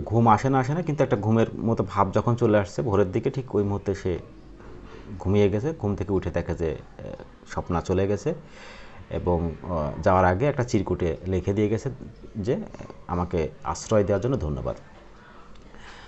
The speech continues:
তো গল্পটা হচ্ছে এই পর্যন্তই হলো। তো এখান থেকে যখন, আহ, সে ভাবলো যে কেউ দেখে নেই, তারপর পিছনে দরজা দেখলো, সেটা দেখলো যে না, এদিকে কেউ টেরও পায় নাই। আর ন-, ন-, normally তার রুমে কেউ আসেও না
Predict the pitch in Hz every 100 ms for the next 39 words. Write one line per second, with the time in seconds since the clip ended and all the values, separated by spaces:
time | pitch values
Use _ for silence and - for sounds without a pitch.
0 | - - 175 151 175 175 190 190 185 147
1 | 156 151 147 151 135 117 226 - - -
2 | - - - 147 175 185 185 175 165 156
3 | 165 156 - 110 107 - - 131 127 117
4 | - 123 127 123 131 123 110 104 110 107
5 | 110 50 - - 80 85 95 90 104 110
6 | 104 87 104 - 110 113 104 104 104 101
7 | 104 104 101 95 53 98 101 101 98 101
8 | 95 95 98 104 95 - - 107 107 101
9 | 98 98 110 120 - - - - 90 90
10 | 98 90 95 95 98 104 120 123 110 110
11 | 107 117 95 98 135 123 101